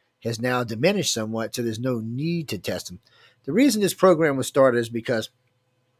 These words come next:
there were lots and lots and lots of underground nukes di-, discharged. So then the government got to thinking, "Oh, shit, this might get in the food chain and the water supply. We really need to check on this,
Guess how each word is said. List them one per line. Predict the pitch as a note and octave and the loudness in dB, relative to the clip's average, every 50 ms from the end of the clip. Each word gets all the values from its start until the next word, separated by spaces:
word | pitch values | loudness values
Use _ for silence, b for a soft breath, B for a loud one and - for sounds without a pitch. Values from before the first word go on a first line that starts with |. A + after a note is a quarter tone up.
| _ - | _ -2
there | D3 C3+ | 0 2
were | A#2+ A#2 | 2 2
lots | A2+ B2 C3 C#3+ D3 D3 D3+ - - | 2 2 2 2 2 0 -2 -4 -6
and | C3 B2 | -6 -4
lots | B2+ B2+ B2+ B2 A#2+ - | -4 -4 -4 -4 -4 -6
and | B2 A2+ A#2 | -6 -6 -4
lots | A2+ A#2 A#2 - | -4 -4 -4 -6
of | - F#2+ | -6 -8
underground | A2+ A#2+ A2 G#2 G#2 A2+ G#2 G2+ G2 F#2 | -8 -8 -8 -8 -8 -8 -8 -8 -10 -10
nukes | G2 G2 F#2+ - - | -12 -12 -12 -14 -14
di-, | - - - _ _ _ _ _ _ _ | -16 -20 -20 _ _ _ _ _ _ _
discharged. | - G#2+ G#2 - - - F2+ - - - - - b b b b b b b b | -12 -10 -10 -8 -8 -8 -10 -10 -12 -16 -20 -20 b b b b b b b b
So | b - A#2+ | b -8 -2
then | A2+ D#3+ A#3 C#4 | 4 4 6 6
the | C#4 E3 | 6 6
government | C3+ F#3 A3+ C4+ C#4+ G3 C3+ | 8 8 8 8 6 4 2
got | D3+ C#3+ C#3 A#2 | 2 2 2 0
to | B2+ | -4
thinking, | - - C#3 A#2 A#2+ | -8 -8 -6 -4 -4
"Oh, | C3+ D3+ C#3+ B2 | -2 -2 -2 -2
shit, | - - - - - - G#3+ F3 - - - - _ _ _ _ _ _ _ _ - | 0 0 0 2 2 4 2 2 2 -2 -12 -20 _ _ _ _ _ _ _ _ -2
this | D#3 F3+ - | 0 0 0
might | E3 D#3 C3 A#2+ A2+ | 0 0 0 2 2
get | C#3+ B2+ | 2 0
in | A#2+ G#2+ | 0 -2
the | G#2 | -8
food | - - E3+ F3 E3+ E3+ C3+ | -2 2 4 4 4 4 2
chain | - D#3+ D#3 D#3 D#3+ D3+ | 0 0 2 2 0 0
and | C3 A2 | -2 -2
the | A#2+ | -2
water | B2 C3 C#3+ D#3 D#3 D3 | 0 2 4 4 4 4
supply. | A#2+ B2 - - C#3 C3+ C3 | 2 -2 -2 0 0 2 2
We | C3 D3+ D#3+ | 4 2 2
really | D3 C3 C#3 D#3 E3 E3 D#3+ D#3 C#3 | 2 2 2 4 6 6 6 6 4
need | B2+ C3 A#2+ | 0 -2 -4
to | A#2 G#2 | -4 -2
check | - - E3+ E3+ E3 | 0 2 2 2 2
on | C3 A2+ | -2 -6
this, | A#2 A2+ - | -6 -8 -8